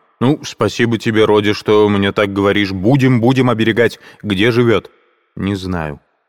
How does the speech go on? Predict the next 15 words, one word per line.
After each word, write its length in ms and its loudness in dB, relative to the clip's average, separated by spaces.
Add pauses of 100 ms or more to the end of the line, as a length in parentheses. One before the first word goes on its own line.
(120)
Зачем 520 -2
не 80 0
спросил? 560 -4
Эх, 240 -2
жаль, 380 -6
впрочем, 480 -6
узнаю. 460 -4 (920)
Ты 80 -8
его 240 -2
видел? 380 -4 (340)
Спросил 460 -6
Раскольников 680 -4
после 320 -6
некоторого 420 -6
молчания. 540 -8